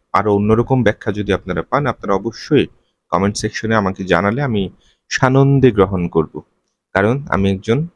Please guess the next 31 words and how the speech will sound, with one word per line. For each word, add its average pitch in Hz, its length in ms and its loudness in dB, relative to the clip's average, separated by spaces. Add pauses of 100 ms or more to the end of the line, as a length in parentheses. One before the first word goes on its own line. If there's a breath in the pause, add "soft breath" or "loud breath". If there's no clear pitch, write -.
(140)
শিক্ষার্থী, - 640 -6
আমি 98 140 0
একজন 117 260 -4
ছাত্র। - 520 -8 (760)
কোরআনের 104 440 4 (300)
একজন 104 260 -4
ছাত্র - 720 0 (260)
হিসেবে 123 400 2
আমি 120 340 2
সারা 98 260 0
জীবন 98 300 0
কাটাতে 90 380 -2
চাই। 107 280 -2 (500)
So 95 280 -2 (260)
যত 151 640 4 (140)
সুন্দর 123 600 2 (160)
তাফসীর 101 460 0
কিংবা 95 300 -2
ব্যাখ্যা 90 420 -2
আপনারা 98 300 -4
পান 131 240 -4
আমাকে 95 380 -4 (400)
কমেন্ট 92 240 0
সেকশনে 98 420 -6
জানাবেন, 95 440 0
আমি 101 200 0
অবশ্যই, 101 560 0 (480 soft breath)
আহ, 78 240 -2
সেটা - 280 -10 (100)
পড়ব, 139 480 2
জানার 90 260 0